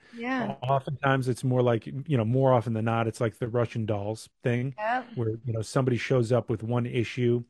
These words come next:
Speaker 2: we neutralize that, and then the next issue naturally floats to the surface, and then we neutralize that, and the next one, and you go, that, that's how something like logosynthesis can become a practice. It can be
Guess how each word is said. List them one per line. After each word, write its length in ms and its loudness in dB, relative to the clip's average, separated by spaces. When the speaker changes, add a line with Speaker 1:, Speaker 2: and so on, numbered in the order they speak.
Speaker 2:
we 220 0
neutralize 600 2
that, 320 2
and 120 0
then 80 0
the 60 0
next 420 0
issue 380 -4
naturally 540 -2
floats 400 -4
to 60 -16
the 80 -6
surface, 580 0
and 80 -6
then 80 -4
we 80 -2
neutralize 500 -8
that, 300 0
and 160 -10
the 60 -6
next 280 -4
one, 320 -2
and 120 0
you 60 4
go, 260 6
that, 280 0
that's 260 2
how 380 0
something 460 2
like 180 4
logosynthesis 880 2
can 160 -2
become 400 -4
a 60 0
practice. 680 -2
It 220 -10
can 140 -2
be 100 2